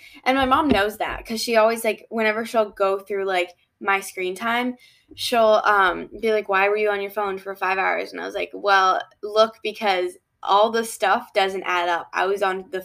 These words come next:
phone, like, for, like, three of those hours." You know what I'm saying? Um, my mom rarely goes through, like, my screen time 'cause she knows that, like, I'm not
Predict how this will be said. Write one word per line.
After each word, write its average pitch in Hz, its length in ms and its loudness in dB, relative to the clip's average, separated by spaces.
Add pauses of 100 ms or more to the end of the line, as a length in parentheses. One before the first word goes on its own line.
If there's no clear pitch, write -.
(100)
phone, 190 260 0
like, 180 280 -10 (320)
for, 190 240 0
like, 170 380 -6 (280)
three 202 220 0
of 180 100 -4
those 170 200 -4
hours." - 260 -10
You 220 80 -4
know 208 60 -6
what 202 60 -6
I'm 196 60 -14
saying? 180 280 -4 (380)
Um, 208 460 0 (1400)
my 240 180 2
mom 285 220 2
rarely 190 340 -2
goes 185 520 -6
through, 190 320 -2
like, 185 160 -4
my 175 420 -6 (200)
screen 208 340 -6
time 220 200 -4
'cause 214 180 -12
she 196 100 -10
knows 185 280 -6
that, 175 140 -6
like, 170 280 -6 (460)
I'm 196 180 -4
not 185 480 0